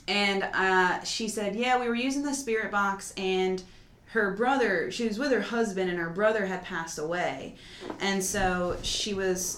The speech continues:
telling me she thought she had spoken with her brother. And I took a leap,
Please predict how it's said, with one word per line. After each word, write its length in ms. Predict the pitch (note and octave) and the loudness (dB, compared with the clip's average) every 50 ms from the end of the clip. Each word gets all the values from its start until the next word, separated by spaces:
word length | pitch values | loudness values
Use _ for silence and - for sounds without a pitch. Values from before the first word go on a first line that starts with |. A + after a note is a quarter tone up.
| - | -6
telling 300 | - A3+ A3+ A3 G#3+ G#3+ | -4 -2 -2 0 0 0
me 100 | G#3 G3+ | 0 0
she 180 | G3 - - G3+ | 0 -2 -4 -4
thought 300 | F#3+ - G#3 F#3+ E3 - | -4 -2 -2 -2 0 -2
she 180 | - - G3+ F3+ | -4 -2 -2 -2
had 120 | E3 F3 | -2 -2
spoken 500 | - - - A3 G#3 G#3 G#3 G3 F#3 F3 | -4 -4 0 0 0 0 0 -2 -2 -2
with 160 | F3 F#3 F3+ - | -2 -4 -4 -2
her 140 | F3+ D#3+ | -4 -4
brother. 520 | D3+ D#3+ F3+ G#3 A3 G3+ - C#2+ C2+ - - - - - - - - - - - | -4 0 0 2 2 2 0 -4 -6 -8 -12 -16 -20 -20 -20 -20 -20 -20 -12 -6
And 200 | - G3 F#3+ F3+ D3 | -2 0 2 2 4
I 200 | D#3 G#3+ C4 C4+ | 4 4 2 2
took 340 | - - D#4 D#4 - C4+ - - | 2 2 0 0 0 -2 -2 2
a 80 | B3 | 2
leap, 380 | C#4 D4+ D#4 C4 A3+ A3+ - - | 4 4 4 4 2 0 0 -2